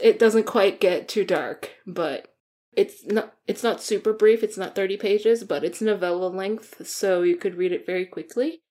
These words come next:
And, um, both the author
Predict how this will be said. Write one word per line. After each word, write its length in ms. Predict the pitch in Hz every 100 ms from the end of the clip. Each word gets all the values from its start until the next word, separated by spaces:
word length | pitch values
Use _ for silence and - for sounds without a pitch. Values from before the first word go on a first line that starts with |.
| _ _ _ _
And, 680 | 208 202 185 185 185 185 185 - -
um, 300 | 185 180 170
both 280 | 180 180 180
the 520 | 147 180 185 180 180
author 640 | 180 185 196 208 208 202